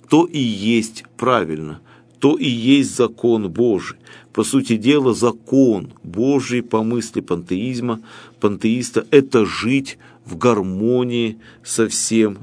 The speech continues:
мирозданием. Говоря языком философским, Бог в пантеизме совершенно срастворяется с миром, имманентен миру. То, что Бог иной по сравнению с миром,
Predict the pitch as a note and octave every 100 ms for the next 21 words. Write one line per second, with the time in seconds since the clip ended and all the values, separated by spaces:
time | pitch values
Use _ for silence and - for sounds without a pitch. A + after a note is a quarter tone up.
0 | - G2 G2+ G#2 F2+ G2 G2+ E2 F2 -
1 | _ - - - G#2+ A#2+ C#3 C3+ A#2+ -
2 | C#3+ C3+ A#2 _ - B2 A2+ A2 - E3
3 | D#3+ - - G2+ E2+ - _ _ - -
4 | - - F2 A#2 D3 D3+ - - - A2+
5 | G#2+ - A2 A#2 C#3+ B2 B2+ B2+ A#2+ -
6 | - _ - - C3+ D3 C3+ - - C3+
7 | B2 A2+ A#2 A#2+ A#2+ - - - - -
8 | - A#2 - B2 A#2+ A#2+ G#2+ G2+ - G2
9 | A#2 B2 G#2+ F#2+ - D3 C#3 C3+ C3+ B2
10 | C3+ C#3 A2+ - - E2+ D2 - _ F#2
11 | F2+ A2 G#2+ E2+ - - - - - -
12 | - B2+ B2+ B2+ G#2+ A2 C#3 C3+ - C#3
13 | B2 B2+ C#3 D3+ C#3+ A2+ G#2 A2+ G#2+ A2+
14 | A#2+ A2 G#2 - A2+ C3 C3+ B2+